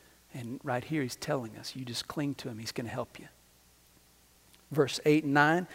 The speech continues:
says, "Remember Jesus, risen from the dead." Hello.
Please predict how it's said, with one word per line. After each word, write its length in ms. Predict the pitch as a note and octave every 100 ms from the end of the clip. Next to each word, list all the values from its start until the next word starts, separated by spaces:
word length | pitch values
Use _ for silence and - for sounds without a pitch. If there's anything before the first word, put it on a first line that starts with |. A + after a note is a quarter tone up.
| - -
says, 220 | - C#3+
"Remember 540 | C3 C#3 D#3+ E3 D#3+ D3+
Jesus, 760 | B2+ E3 D3+ - - - - - - - - - _
risen 400 | D3+ F3 F3 F3+
from 160 | - D#3+
the 80 | D3
dead." 300 | D#3+ D3 A2
Hello. 500 | C3 E3 E3 C#3+ D3+